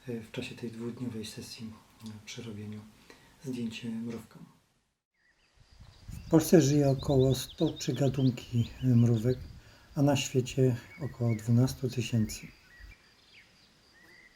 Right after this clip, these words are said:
A ja sfotografowałem dwa, może trzy rodzaje, e, mróweczek. Swoje norki kopały w ziemi, e, tam zanosiły swój pokarm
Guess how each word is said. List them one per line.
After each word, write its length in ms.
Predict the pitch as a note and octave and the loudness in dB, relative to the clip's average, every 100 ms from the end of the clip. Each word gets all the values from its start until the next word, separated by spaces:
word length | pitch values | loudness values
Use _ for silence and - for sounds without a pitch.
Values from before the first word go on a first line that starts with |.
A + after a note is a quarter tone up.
| - - - | -20 -20 -4
A 80 | C#3+ | 6
ja 120 | B2+ | 6
sfotografowałem 1000 | B2 - C3+ B2+ C3 C3 A#2 B2 A#2+ A2 - _ | 6 2 4 6 6 6 6 6 6 4 -2 _
dwa, 500 | A#2+ A2 A2 C3+ C3+ - - | -4 0 2 2 2 -6 -6
może 240 | B2 A2 | -4 -4
trzy 420 | A2 - - B2 A#2+ - - _ _ | -6 -6 -2 0 0 -6 -20 _ _
rodzaje, 540 | C3 A#2+ A2 A#2 A2 A2 - - - | 0 2 4 4 2 -2 -8 -20 -4
e, 40 | A2+ A2+ A2+ A2 - | 0 2 0 -4 -2
mróweczek. 540 | A2+ A2 A2 E3 - - - - | 0 2 0 -4 -14 -18 -20 -16
Swoje 600 | - - B2+ B2 B2 - - - | -10 -2 2 4 2 -2 -10 -2
norki 580 | B2 A#2+ D3 C3+ - B2 - - _ _ | 4 6 4 2 -6 -12 -14 -20 _ _
kopały 480 | - C3 C3+ B2+ A#2+ | -12 -2 2 4 2
w 120 | A2 | 0
ziemi, 500 | A2+ B2 B2 A#2+ C3+ - - _ _ _ _ | 4 6 8 6 4 -4 -20 _ _ _ _
e, 260 | B2 A#2+ A2+ | -2 -2 -4
tam 340 | - C3+ B2+ | -4 2 4
zanosiły 600 | A#2+ A#2+ A#2 B2 B2 B2 - _ _ | 4 2 0 0 0 0 -4 _ _
swój 320 | - - C3 A2+ | -20 -10 -4 -2
pokarm 480 | - A#2+ B2 B2+ | 2 2 2 -2